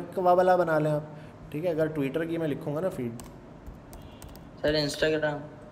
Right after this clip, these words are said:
Speaker 1: हाँ, Instagram बना लो, Twitter बना लो, Facebook बना लो, जो भी बनाओ, लेकिन बिल्कुल accurate होना चाहिए, बिल्कुल दिखना, दिखना चाहिए कि वैसा ही है। और वेब वाला, सही है,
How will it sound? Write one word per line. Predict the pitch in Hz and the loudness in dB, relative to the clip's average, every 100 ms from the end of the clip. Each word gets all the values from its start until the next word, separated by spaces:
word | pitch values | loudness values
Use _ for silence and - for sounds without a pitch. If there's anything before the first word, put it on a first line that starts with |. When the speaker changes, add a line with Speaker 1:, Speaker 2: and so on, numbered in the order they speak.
| - - | -18 -8
Speaker 1:
हाँ, | 127 117 113 | -4 -4 -4
Instagram | 127 131 175 175 175 | -4 -2 2 2 4
बना | 175 156 | 4 4
लो, | 156 165 | 4 2
Twitter | 160 147 156 | 0 2 2
बना | 147 139 | 4 4
लो, | 147 147 | 4 2
Facebook | 139 131 139 | 0 -2 -2
बना | 139 131 | 0 0
लो, | 135 | 0
जो | 139 170 | 2 2
भी | 202 | 4
बनाओ, | 190 196 233 - - 147 | 6 6 4 0 -6 -2
लेकिन | 180 208 | 0 2
बिल्कुल | 196 208 226 214 - - 160 | 2 4 4 2 -4 -2 0
accurate | 156 180 196 190 | 2 6 6 6
होना | 180 175 | 4 2
चाहिए, | 185 202 | 4 4
बिल्कुल | 185 185 185 | 4 4 4
दिखना, | 156 160 170 156 | 2 2 0 0
दिखना | 143 156 165 | -2 0 0
चाहिए | 165 165 | 0 0
कि | 165 | 2
वैसा | 131 123 | 2 2
ही | 131 | -2
है। | 107 - - - - | -2 -6 -14 -18 0
और | 156 147 | 4 8
वेब | 160 165 | 8 10
वाला, | 160 139 120 | 8 8 6
सही | 143 208 | 2 2
है, | 156 | 2